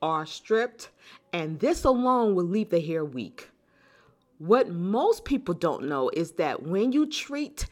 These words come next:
your hair with a chemical, it has to apply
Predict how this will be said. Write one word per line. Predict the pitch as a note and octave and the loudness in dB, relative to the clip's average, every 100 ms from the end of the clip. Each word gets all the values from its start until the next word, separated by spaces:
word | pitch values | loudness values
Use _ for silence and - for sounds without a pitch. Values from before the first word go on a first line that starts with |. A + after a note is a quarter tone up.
| _ | _
your | F3 F#3 A#3+ B3 | -2 2 2 0
hair | - C4 B3 A#3 G3 | -6 0 2 0 -4
with | E3+ G#3 G#3 | 0 0 2
a | A3+ | -4
chemical, | A3 - C4+ B3+ - C#3+ G#2 - - - - _ | -4 -12 -6 -6 -2 -4 -4 -8 -20 -20 -20 _
it | G#3+ G#3+ | 2 2
has | - B3 C#4+ C#4 | -4 -4 -2 -4
to | - C#4 | -4 -4
apply | C4 - A3 G#3 G3 F#3+ F#3 | -4 -6 -6 0 2 0 -2